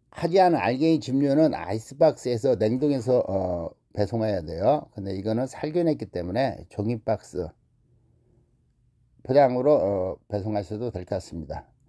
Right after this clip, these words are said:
이제 고객이 받으면 냉장고 보관하시라고 꼭 알려주셔야 됩니다. 섭취는 십삼 세 기준으로, 어, 삼 일차까지 한 봉,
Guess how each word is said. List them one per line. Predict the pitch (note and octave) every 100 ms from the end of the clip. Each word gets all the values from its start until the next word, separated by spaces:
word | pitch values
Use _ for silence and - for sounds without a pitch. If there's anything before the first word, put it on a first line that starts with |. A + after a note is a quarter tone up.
| _ _ - -
이제 | - C#3
고객이 | E3 G3+ G#3+ G#3 -
받으면 | G2+ G2+ D3 F3 D#3+ G2
냉장고 | G#2 C#3+ E3 E3 D3 A#2
보관하시라고 | A#2+ C3+ C3+ A#2+ A2 A#2 A#2 C3+ C#3+
꼭 | - B2+ B2+
알려주셔야 | G2+ G#2+ A2 G#2 F#2+ - G#2
됩니다. | F#2+ F2 E2 G#2+ A#2
섭취는 | - D3+ C#3+ - - E3 B2 C#3+ D3 -
십삼 | - D3 - C#3+ D3
세 | - A#2+
기준으로, | G#2+ G2+ G#2+ G#2+ C#3+ G#2 D#2+
어, | - F#2+
삼 | - D#3
일차까지 | D3+ D3 C3 G2+ G2
한 | A2+ A#2
봉, | F2+ A2 D3